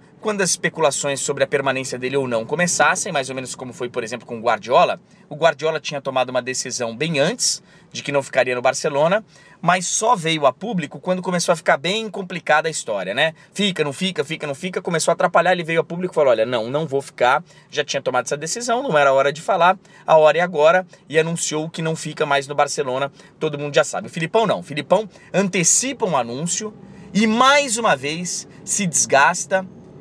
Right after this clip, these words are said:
e, e, e mostra que tá fora de sintonia com as coisas que acontecem no futebol brasileiro. Ele voltou fora de, de sintonia da Europa. Essa que é a verdade. O Filipão, ele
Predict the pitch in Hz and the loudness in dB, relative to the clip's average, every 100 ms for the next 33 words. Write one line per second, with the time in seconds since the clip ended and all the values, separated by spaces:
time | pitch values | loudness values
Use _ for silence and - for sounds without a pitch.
0 | - - 180 180 190 190 196 190 180 170 | -16 -4 -4 -2 -4 -4 -2 0 2 4
1 | 165 175 196 190 - 196 - 170 - 220 | 6 8 8 4 -4 -8 -4 -6 0 4
2 | 247 240 - 214 185 165 135 147 170 175 | 4 4 0 -2 -4 -6 -6 0 2 0
3 | - - - - 165 170 - 175 165 160 | -4 -16 -16 -8 0 2 2 -2 -2 0
4 | 170 - 151 131 131 151 - 165 156 - | 0 0 -4 0 4 4 2 -4 -6 -10
5 | - - - 156 165 - 147 147 147 143 | -16 -16 -8 -4 -2 -2 2 4 4 0
6 | 131 85 87 143 165 190 147 190 202 120 | -2 -6 -4 0 4 4 4 4 2 0
7 | - - - - - - - - - 220 | -10 -18 -18 -18 -16 -14 -14 -4 4 4
8 | 226 196 190 - - - - 156 180 208 | 4 -2 -8 -10 -18 -20 -10 -2 0 0
9 | 185 180 135 98 73 - - 123 107 95 | 2 0 0 -6 -12 -14 -2 2 2 0
10 | 78 - - 190 190 180 160 143 92 85 | -4 -6 2 2 0 -6 -4 -4 -4 -12
11 | 69 - - - - - 135 185 165 - | -14 -20 -20 -20 -20 -14 -6 -4 -2 4
12 | 185 202 180 - - - 147 160 156 147 | 4 4 0 -6 -16 -6 -4 -2 -2 -2
13 | 135 117 | -2 -6